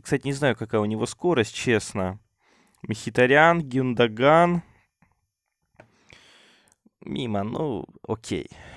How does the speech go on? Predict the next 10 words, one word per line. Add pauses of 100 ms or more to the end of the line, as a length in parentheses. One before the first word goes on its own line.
(260)
Кстати,
на
секундочку,
тут
ещё
Хумельс
играет (100)
в, (1600)
э, (560)
Боруссии.